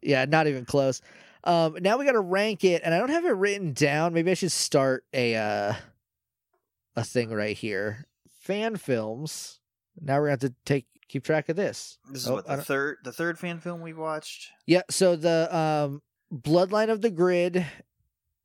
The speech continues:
Speaker 1: is the bottom, and we're,
Speaker 2: Mm-hmm.
Speaker 1: I'm even, I'm even gonna put episode one
Speaker 2: Right.
Speaker 1: because <laughs> they have teased a second. Um, and then the, <laughs> I'm just gonna call it,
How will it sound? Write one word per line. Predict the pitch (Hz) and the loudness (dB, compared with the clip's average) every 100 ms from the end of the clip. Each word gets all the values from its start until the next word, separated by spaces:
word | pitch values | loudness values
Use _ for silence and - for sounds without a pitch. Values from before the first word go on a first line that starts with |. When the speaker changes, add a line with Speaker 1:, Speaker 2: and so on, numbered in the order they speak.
| _ _ _ _ _ - | _ _ _ _ _ 0
Speaker 1:
is | 151 113 | 0 2
the | 160 | 0
bottom, | 139 151 131 135 131 139 - _ _ _ _ 165 | 4 2 2 0 -4 -6 -14 _ _ _ _ -2
and | 135 | 2
we're, | 170 | 2
Speaker 2:
Mm-hmm. | - | 2
Speaker 1:
I'm | 151 185 | 0 2
even, | 180 151 127 113 110 _ _ _ _ _ _ 131 | 0 0 -4 -10 -16 _ _ _ _ _ _ -2
I'm | 151 | 0
even | 156 139 | 0 0
gonna | 135 | -2
put | 117 139 123 | 0 0 0
episode | 123 113 - 110 | -2 -2 -2 -2
one | 107 110 95 95 - _ _ - - | -2 -4 -6 -10 -20 _ _ -20 -14
Speaker 2:
Right. | 104 101 | -4 -4
Speaker 1:
because | - 120 107 - - - - - | -2 -2 -2 -8 -12 -18 -20 -20
<laughs> | _ - - - | _ -20 -4 0
they | 135 | 2
have | 131 | 0
teased | - 160 143 123 | 0 0 0 0
a | |
second. | - 127 - 117 - _ - - - - - - | -2 -2 -2 -6 -6 _ -20 -20 -20 -20 -10 -2
Um, | 139 131 127 123 - | -2 0 -2 -4 -4
and | 143 143 | -2 0
then | 143 143 135 131 _ _ _ _ _ 135 - | 0 0 -2 -8 _ _ _ _ _ -20 -18
the, | - 156 156 135 127 - - - - | 2 2 2 -2 -4 -10 -12 -12 -8
<laughs> | |
I'm | 123 147 | -4 0
just | 156 - | 0 0
gonna | 160 127 123 | -2 -2 -6
call | - - 139 123 | -6 0 0 0
it, | 120 | -2